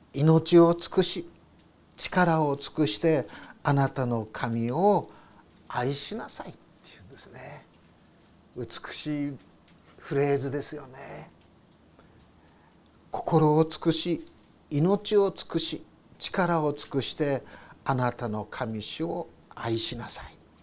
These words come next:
で、この申命記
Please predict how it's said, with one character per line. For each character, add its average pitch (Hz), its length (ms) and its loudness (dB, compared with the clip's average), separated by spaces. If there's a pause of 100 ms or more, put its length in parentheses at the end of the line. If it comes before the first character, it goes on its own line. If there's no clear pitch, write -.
(960)
で、 127 260 -8 (720)
こ - 120 -10
の 170 100 -4
申 226 380 -4
命 240 200 -4
記 - 140 -16